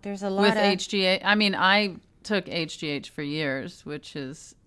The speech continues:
Speaker 2: how I got to the size that I am now. You believe me.
Speaker 1: <laughs> I
Speaker 2: Your
Speaker 1: did. I,
Speaker 2: fa-
Speaker 1: well, no, because I thought, well, maybe because it was some sort of therapeutic thing that you had to
Speaker 2: Oh,
Speaker 1: do for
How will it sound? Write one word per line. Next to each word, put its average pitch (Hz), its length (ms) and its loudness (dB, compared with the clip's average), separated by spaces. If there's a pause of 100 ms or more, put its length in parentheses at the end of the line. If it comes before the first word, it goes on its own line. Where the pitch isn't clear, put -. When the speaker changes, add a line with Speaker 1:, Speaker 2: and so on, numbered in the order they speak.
Speaker 2:
how 180 260 -2
I 170 100 -2
got 156 340 -4
to 170 120 -8
the 143 100 -8
size 156 380 -6
that 151 120 -10
I 147 80 -4
am 143 240 -4
now. 143 360 -4 (1120)
You 233 160 2
believe 320 500 2
me. 175 420 2 (160)
Speaker 1:
<laughs> - 140 -4
I 381 120 8
Speaker 2:
Your 311 180 8
Speaker 1:
did. 480 120 10
I, 359 100 12 (240)
Speaker 2:
fa- - 180 -8
Speaker 1:
well, 277 300 8
no, 339 220 12
because 302 260 8
I 254 100 10
thought, 233 320 8
well, 240 480 6
maybe 240 360 4
because 240 420 0
it 226 80 2
was 226 140 0
some 240 180 2
sort 233 260 0
of 214 160 0 (500)
therapeutic 240 760 2
thing 208 240 2
that 208 100 0
you 202 120 -2
had 196 240 0
to 156 160 4
Speaker 2:
Oh, 143 80 4
Speaker 1:
do 196 140 0
for 202 240 -10